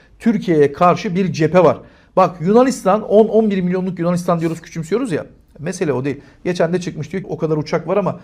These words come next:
uçuracak pilotum var." İşte bak Fransız subaylar geliyor, bilmem kimler geliyor, Amerikan subaylar geliyor. Geliyor, geliyor. İsrailleri söylemiyorum bile. Hindistan. Şu an en stratejik ittifak yapıyor Hindistan.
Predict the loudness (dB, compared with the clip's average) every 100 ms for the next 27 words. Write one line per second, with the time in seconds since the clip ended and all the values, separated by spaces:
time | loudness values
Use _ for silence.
0 | -16 -12 -6 -2 -2 -2 -4 -6 -6 -8
1 | -12 -18 _ -16 -12 -4 -4 -4 -10 -6
2 | -4 -4 -6 -2 0 2 2 0 -2 -2
3 | -6 -12 -6 -2 -2 -4 -6 -4 -2 -2
4 | -2 -4 -4 -4 -6 -8 -6 -4 -4 -6
5 | -4 -4 -6 -18 _ -8 -4 0 0 0
6 | -2 -4 -6 0 2 2 -2 -4 -4 -4
7 | -2 -2 -2 -2 -4 -6 2 4 4 2
8 | 4 4 2 -6 _ _ _ 2 6 6
9 | 6 2 2 2 4 2 2 4 4 2
10 | 0 0 -2 0 -2